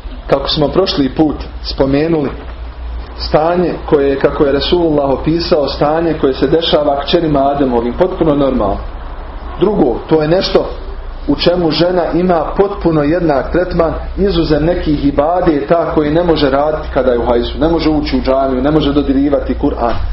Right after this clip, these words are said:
Prošli hadis, ako se sjećate, je hadis koji nam govori o bliskosti Božijeg poslanika Muhammeda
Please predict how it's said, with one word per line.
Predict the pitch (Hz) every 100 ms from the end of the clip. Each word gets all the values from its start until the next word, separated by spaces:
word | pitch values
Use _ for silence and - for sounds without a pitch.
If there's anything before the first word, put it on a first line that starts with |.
| - - - - - -
Prošli | 277 185 160 143
hadis, | 160 165 139
ako | 143 131
se | 143
sjećate, | 127 160 156 127 127 120 - - - - - -
je | 139
hadis | 156 170 151 -
koji | 147
nam | 139 143
govori | 160 160 147 127 - - - - - - - -
o | 139 131 - -
bliskosti | 143 202 - 175 151 147
Božijeg | 156 165 156 139
poslanika | 135 - 135 143 160 170 117 -
Muhammeda | 139 131 170 147 135